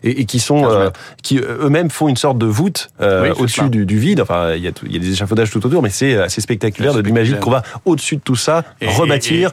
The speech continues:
Speaker 2: et, et,
Speaker 1: une flèche jusqu'à quatre-vingt-seize mètres de haut.
Speaker 2: Et, et pour nous, depuis qu'on a construit ce plancher, d'ailleurs, à hauteur des, des, des, on voit des photos qui le montrent assez bien,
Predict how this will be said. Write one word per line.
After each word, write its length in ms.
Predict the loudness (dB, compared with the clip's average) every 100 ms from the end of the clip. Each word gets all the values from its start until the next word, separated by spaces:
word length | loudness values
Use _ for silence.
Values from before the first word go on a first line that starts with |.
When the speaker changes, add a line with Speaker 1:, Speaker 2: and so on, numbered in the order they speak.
| -4
Speaker 2:
et, 200 | -4 0
et, 20 |
Speaker 1:
une 80 | 0
flèche 240 | 2 0
jusqu'à 240 | 0 0 -2
quatre-vingt-seize 480 | -2 -2 -2 -2 -2
mètres 140 | 0
de 80 | 0
haut. 120 | -2
Speaker 2:
Et, 300 | -4 -6 -6
et 40 | -4
pour 260 | 0 2
nous, 240 | 4 2 0
depuis 260 | -4 -4
qu'on 140 | -2 -2
a 80 |
construit 320 | -2 -4 -4 -4
ce 100 | -4
plancher, 480 | -2 -2 0 0
d'ailleurs, 300 | 0 0 -2
à 140 | -2 -4
hauteur 320 | -6 -6 -6
des, 180 | -6 -8
des, 320 | -8 -10 -12
des, 240 | -14 -14
on 80 | -14
voit 140 | -12 -10
des 80 |
photos 280 | -10 -8 -8
qui 120 | -6
le 80 | -4
montrent 220 | -2 -4
assez 180 | -4 -2
bien, 200 | 0 0